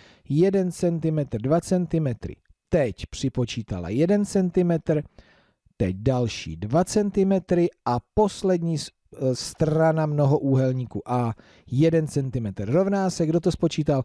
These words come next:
Juj, to byla rychlost. Šestnáct. Obvod mnohoúhelníku A rovná se šestnáct centimetrů.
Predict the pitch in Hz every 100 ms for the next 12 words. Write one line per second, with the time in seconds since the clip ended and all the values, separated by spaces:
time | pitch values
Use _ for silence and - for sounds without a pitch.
0 | _ 185 190 165 147 131 110 98 95 82
1 | - - 196 185 180 165 151 143 - -
2 | - - - 180 175 160 170 165 131 127
3 | 127 131 127 127 123 120 107 98 - -
4 | 135 139 127 117 - _ - 110 123 123
5 | 123 120 - 101 - 160 - 190 196 -
6 | 208 190 160 131 - 76